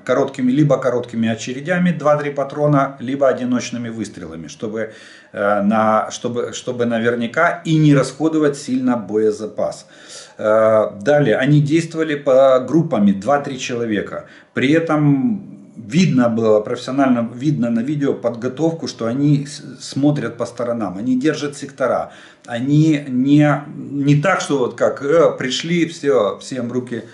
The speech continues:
все на землю, руки за голову, там, нет, они действовали очень профессионально. Э,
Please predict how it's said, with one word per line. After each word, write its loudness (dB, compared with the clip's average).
все 2
на 6
землю, 4
руки 0
за -2
голову, 2
там, -4
нет, -4
они -2
действовали -4
очень -8
профессионально. -16
Э, 2